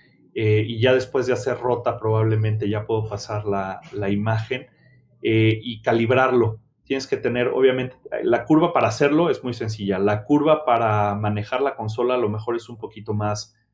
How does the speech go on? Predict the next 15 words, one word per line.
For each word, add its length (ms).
larga, 640
es 220
más, 300
este, 680
un 120
poquito 280
más 200
complejo 720
por 160
lo 100
de 80
las 180
calibraciones 880
y 60
todo, 360